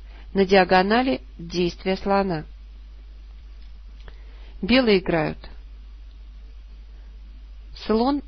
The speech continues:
на поле Е пять, связывая ладью чёрных. Чёрные играют король на Б семь. После этого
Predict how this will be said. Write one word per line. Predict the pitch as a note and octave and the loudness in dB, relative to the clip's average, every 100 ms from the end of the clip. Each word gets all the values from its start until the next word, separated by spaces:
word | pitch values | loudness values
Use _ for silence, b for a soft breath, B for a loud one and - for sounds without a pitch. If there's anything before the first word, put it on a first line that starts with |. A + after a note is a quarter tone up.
| - | 2
на | G3 G3 | 4 4
поле | - G3+ G3+ | 4 2 4
Е | G3+ F#3 | 2 0
пять, | - F3 E3+ - - - - - - - - - - - - - | 2 0 0 -6 -14 -14 -16 -16 -16 -16 -16 -16 -16 -16 -14 -2
связывая | F#3 G#3 A3 G3 E3+ - | 6 6 6 4 2 6
ладью | F3+ F3 F3 F3 | 6 6 2 -2
чёрных. | F3 - D#3+ - D#3+ - - - - - - - - - - - - - - - - - - - - - - - b b b b | -2 -2 -2 -4 -8 -10 -16 -16 -16 -16 -16 -16 -16 -16 -16 -16 -16 -16 -14 -14 -14 -16 -16 -16 -16 -16 -16 -16 b b b b
Чёрные | - B3+ A3 F#3+ | 4 4 6 4
играют | F3 E3+ E3 - - - - - - - - - | 4 2 2 -2 -12 -14 -16 -16 -16 -16 -16 2
король | G3+ G3 A3+ B3 - - | 6 8 6 2 -6 0
на | F#3 E3+ | 2 4
Б | F3+ | 2
семь. | F#3 - E3 D#3+ - - - - - - - - - - - - - - - - - - - - b b b b b b - | 0 -2 -2 -4 -12 -16 -16 -16 -16 -16 -16 -16 -16 -16 -16 -16 -16 -16 -16 -16 -16 -16 -16 -16 b b b b b b 4
После | A3+ A3+ A#3+ C#4 | 4 6 6 6
этого | D4+ F3+ D#3 | 4 0 0